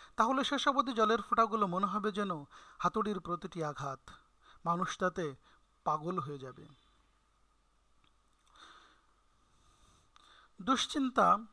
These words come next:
অনেকটা এই অনবরত ঝরে পড়া জলের ফোঁটার মতো। আর ক্রমাগত এই দুশ্চিন্তায় মানুষ উন্মাদ হয়ে যায় আর আত্মহত্যা করতে চায়।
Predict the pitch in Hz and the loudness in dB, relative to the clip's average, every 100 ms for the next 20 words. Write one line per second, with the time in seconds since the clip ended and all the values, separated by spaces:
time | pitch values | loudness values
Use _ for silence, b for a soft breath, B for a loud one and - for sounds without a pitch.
0 | _ _ _ _ _ _ _ - - 233 | _ _ _ _ _ _ _ -8 4 4
1 | 262 - 262 240 214 190 208 233 226 180 | 4 2 2 4 2 4 4 4 4 2
2 | 156 208 214 180 180 180 - 214 196 190 | 2 2 4 6 6 6 -4 2 4 4
3 | 165 - 135 - _ _ _ b b b | -4 -14 -18 -20 _ _ _ b b b
4 | b 180 185 202 220 233 240 240 208 180 | b 6 6 2 2 4 2 2 -2 -2
5 | 202 - 220 214 185 190 170 - - 160 | -6 -6 -2 0 2 0 -4 -10 -12 -6
6 | 165 170 139 147 139 143 151 _ _ _ | 0 0 0 -10 -10 -14 -18 _ _ _
7 | _ _ _ _ b b b - 160 147 | _ _ _ _ b b b 0 2 4
8 | 151 - 165 - - 139 135 - 139 | 0 -2 -8 -6 -8 -10 -12 -14 -14